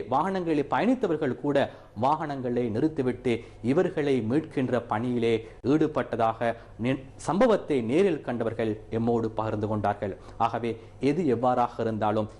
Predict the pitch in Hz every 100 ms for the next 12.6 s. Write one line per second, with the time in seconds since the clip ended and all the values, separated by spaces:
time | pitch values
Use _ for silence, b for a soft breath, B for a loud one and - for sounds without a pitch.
0 | B 120 113 107 117 135 117 113 113 107
1 | 113 110 104 104 104 101 104 107 117 107
2 | 104 - B B - 233 262 156 139 220
3 | 247 208 180 160 143 131 117 123 - 127
4 | 117 110 104 101 B B 156 190 202 180
5 | 170 160 - 135 135 131 147 165 165 139
6 | - 123 117 113 110 98 127 180 185 185
7 | 190 160 95 B B B B 160 220 254
8 | 214 180 170 160 - 147 135 131 156 285
9 | 240 202 - 156 - 143 143 120 - B
10 | B 151 233 240 233 226 214 190 165 151
11 | 147 151 143 139 131 131 113 - - B
12 | B B - 131 127 127